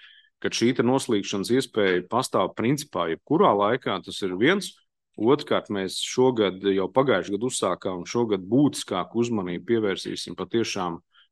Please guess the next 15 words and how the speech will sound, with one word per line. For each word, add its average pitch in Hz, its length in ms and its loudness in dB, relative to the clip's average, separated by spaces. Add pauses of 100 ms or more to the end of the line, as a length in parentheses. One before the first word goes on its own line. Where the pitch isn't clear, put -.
vecākiem, 170 800 0
kuriem, 117 720 2 (440)
nu, 101 160 -4
diemžēl 107 640 0
ir 98 100 -8
jāpiet 98 680 -2
un 92 200 -4
tad 92 240 -8
jāpasaka, 147 800 -2
lai 151 240 2
viņi 131 240 -2
par 120 120 -2
savām 107 360 -2
atvasēm 101 520 -4
rūpētos, 98 640 -4